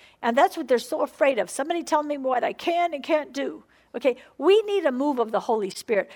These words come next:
We need the Holy Spirit to convict people so they can start this journey to be made holy because he's holy, where he tells you, "Don't do this anymore."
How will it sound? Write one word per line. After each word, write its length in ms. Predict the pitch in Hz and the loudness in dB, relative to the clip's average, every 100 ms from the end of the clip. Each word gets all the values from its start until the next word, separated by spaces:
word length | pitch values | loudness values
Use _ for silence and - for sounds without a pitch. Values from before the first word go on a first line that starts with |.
| - | -10
We 140 | - 381 | -2 0
need 220 | 403 302 | 0 0
the 80 | 277 | 2
Holy 280 | 311 311 262 | 4 2 0
Spirit 320 | - 262 233 | 0 0 2
to 120 | 233 | -2
convict 480 | 220 220 247 370 - | -4 -2 -2 -4 -4
people 400 | 247 226 226 240 - - | -6 -2 0 -2 -6 -4
so 160 | 254 | 2
they 140 | 262 330 | 2 0
can 160 | 339 | -4
start 320 | - 302 294 | 2 4 4
this 200 | 254 226 | -2 -6
journey 400 | 214 247 330 269 247 | -4 0 0 -2 -4
to 100 | 240 | -4
be 160 | 233 | -2
made 180 | 226 214 | -2 -4
holy 360 | - 339 311 254 | 2 2 2 -4
because 340 | 233 247 233 | -6 -6 -2
he's 220 | 370 370 | 0 0
holy, 360 | 262 233 226 214 - _ | 4 4 4 0 -8 _
where 140 | 277 | 4
he 260 | 262 403 440 - | 4 6 6 6
tells 320 | 262 233 190 | 4 4 2
you, 120 | 180 - _ | -4 -4 _
"Don't 260 | 254 214 214 | 4 4 2
do 140 | 196 | -4
this 240 | 180 165 190 | -2 -6 -6
anymore." 520 | 165 160 151 - | -8 -12 -14 -14